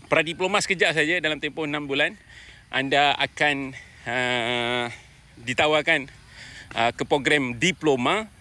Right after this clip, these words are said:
ah, terutamanya dalam program-program U I T M. Dan kalau sekiranya anda ambil S T P M, S T P M laluannya adalah terus ke degree.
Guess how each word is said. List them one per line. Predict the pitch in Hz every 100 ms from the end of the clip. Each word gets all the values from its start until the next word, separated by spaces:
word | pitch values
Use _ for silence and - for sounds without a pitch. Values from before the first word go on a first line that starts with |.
| - - -
ah, | 107
terutamanya | 107 113 131 139 139
dalam | 123 127
program-program | 120 123 120 127 127
U | 117
I | 110 117
T | 117
M. | 151 175 - - - - -
Dan | 123 117
kalau | 160 214
sekiranya | - 196 196 175
anda | 170 175 165
ambil | 160
S | 156
T | - 147
P | 151
M, | 160 185 190 185 - -
S | 135 -
T | 160
P | 175 165
M | 165
laluannya | 151 151 160 160 160
adalah | 123 139 139
terus | 131 - 180 180
ke | - 170
degree. | 147 143 139 120